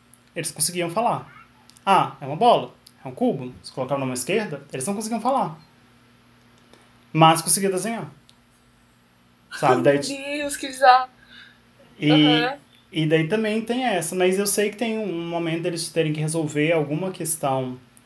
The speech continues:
Speaker 1: física, assim, de, de tipo um cubo mágico, eu não lembro o que que era, mas parecia que tinha uma discussão. Parecia mesmo, tipo, da pessoa falar, "Não, não é isso"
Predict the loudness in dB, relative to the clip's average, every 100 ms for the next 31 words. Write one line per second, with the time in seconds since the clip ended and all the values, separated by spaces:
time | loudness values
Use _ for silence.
0 | _ -10 -6 -6 -6 -6 -4 -4 -4 -6
1 | -6 -6 -8 -14 -20 -16 -14 -8 -6 -4
2 | -2 2 0 -2 -6 -8 -8 -8 -4 -2
3 | -2 -4 -12 -20 -4 0 0 0 4 4
4 | 4 0 -2 0 0 0 -2 -6 -2 0
5 | 2 4 4 4 4 2 0 -8 -4 -4
6 | -4 -14 _ _ _ _ 0 2 4 2
7 | 0 0 2 4 6 4 4 4 4 2
8 | 0 -2 -6